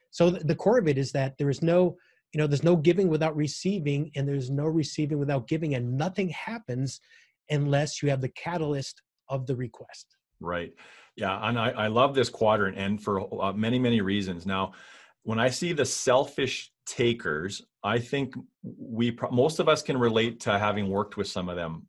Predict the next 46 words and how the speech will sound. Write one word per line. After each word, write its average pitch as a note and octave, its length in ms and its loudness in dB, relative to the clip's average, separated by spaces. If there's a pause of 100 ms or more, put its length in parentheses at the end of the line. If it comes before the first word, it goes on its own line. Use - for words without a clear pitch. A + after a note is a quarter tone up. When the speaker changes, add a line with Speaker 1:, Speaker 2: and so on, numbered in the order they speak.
Speaker 2:
before. F2+ 440 -4 (460)
And G#2 200 0
it's A2+ 160 -4
the A#2 100 -8
kind D3+ 240 0
of D3 100 -2
personality G#2 880 2 (320)
that G2 420 2
as G2+ 160 -6
soon C#3+ 160 -2
as D3+ 100 -2
the B2+ 100 2
boss A#2 380 4
is B2+ 120 -4
around, B2+ 480 2
they're G#2+ 160 2
a G#2 80 -2
completely A#2+ 480 -4
different G#2+ 400 -2
person. G#2 420 -2
So G#2+ 140 -4
they G#2 120 0
treat D#3 300 -2
somebody A#2 400 0
that's G#2+ 220 0
above G2+ 340 0
them F#2 380 -2 (180)
differently A2+ 460 -2
than G2+ 160 -2
someone A2 280 0
they G2+ 120 2
may G2+ 220 2
perceive A2+ 480 -4
to G#2 80 -6
be G2+ 340 -2 (280)
at G2+ 140 -4
the G2 60 -14
same A#2 360 0
level G#2+ 400 0
or G2+ 120 2
below F#2+ 340 0
them G2+ 160 2
in G2 80 0
the F#2+ 120 0
org G#2+ 280 0
chart, F#2 320 -2